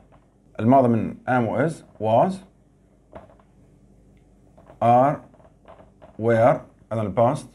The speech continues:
الماضي منها. الverb three، been. إذا هاي بالنسبة للبي.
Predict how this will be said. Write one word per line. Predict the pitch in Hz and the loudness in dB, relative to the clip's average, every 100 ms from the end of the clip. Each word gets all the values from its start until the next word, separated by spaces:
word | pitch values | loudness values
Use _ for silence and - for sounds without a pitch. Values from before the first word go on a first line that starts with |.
| - | -14
الماضي | 101 107 110 | -6 -2 0
منها. | 113 117 175 - - _ _ _ _ _ _ _ _ _ _ _ _ _ _ - - - _ 113 | 0 -2 -4 -8 -18 _ _ _ _ _ _ _ _ _ _ _ _ _ _ -20 -20 -20 _ -2
الverb | 113 147 127 | 2 2 2
three، | 123 123 151 131 - - - _ _ _ - _ _ _ _ _ _ 110 | 0 0 0 -6 -16 -20 -20 _ _ _ -20 _ _ _ _ _ _ -2
been. | 110 85 - _ _ _ | -2 -4 -12 _ _ _
إذا | 110 135 | -2 0
هاي | 135 | 2
بالنسبة | 131 131 147 170 - _ _ _ - | 0 -2 -2 -4 -10 _ _ _ -4
للبي. | 131 117 85 | 0 0 -2